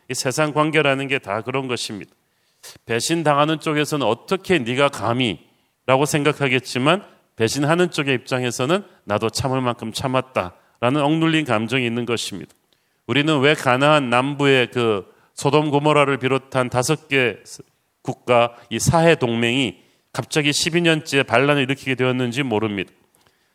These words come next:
첫째는 아마 아브라함이 약속의 땅에 오자마자 겪었던 무서운 기근 때문일 것입니다.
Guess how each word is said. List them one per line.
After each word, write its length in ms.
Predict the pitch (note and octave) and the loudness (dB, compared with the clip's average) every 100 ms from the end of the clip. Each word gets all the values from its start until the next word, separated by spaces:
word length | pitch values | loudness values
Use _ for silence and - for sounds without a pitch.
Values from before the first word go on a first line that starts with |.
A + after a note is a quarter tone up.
| - | -4
첫째는 480 | - - E3+ E3+ | -4 2 2 4
아마 260 | C#3+ C3+ C3 | 4 4 4
아브라함이 600 | B2 D3 D#3+ E3 D#3 - - _ B2+ | 4 4 4 4 2 -2 -8 _ -2
약속의 480 | C3+ - E3 E3 | -2 -2 -2 0
땅에 200 | E3 D3 | 0 -2
오자마자 520 | C#3 D3+ E3 D#3 C#3+ C#3 | 0 0 2 2 0 0
겪었던 560 | C#3 C3 C#3+ - C#3+ | -2 -2 -4 -4 -4
무서운 420 | A2+ C3+ E3 D#3 D3+ | -4 -4 -2 -2 -4
기근 320 | B2 C3 D#3 | -4 -2 -2
때문일 380 | D#3 C#3 C3+ C3+ | 0 0 -2 -2
것입니다. 540 | B2 A#2+ A#2+ G2+ F2 | -2 -2 -4 -6 -8